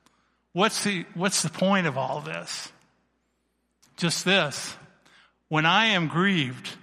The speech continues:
over the state of my country and I pray for my country, I worship God.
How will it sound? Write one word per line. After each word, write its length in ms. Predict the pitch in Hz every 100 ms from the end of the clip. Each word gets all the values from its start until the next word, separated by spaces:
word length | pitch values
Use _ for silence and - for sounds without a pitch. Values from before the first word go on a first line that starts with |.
| - -
over 180 | 160 165
the 140 | 160
state 260 | 160 190 190
of 140 | 165
my 160 | 156 160
country 500 | - 180 - - 135
and 140 | 143
I 120 | 147 165
pray 240 | - 165
for 160 | - 143
my 160 | 139
country, 540 | 135 170 147 - 131 120 - -
I 100 | 156
worship 420 | 143 151 139 139
God. 420 | - 139 131 117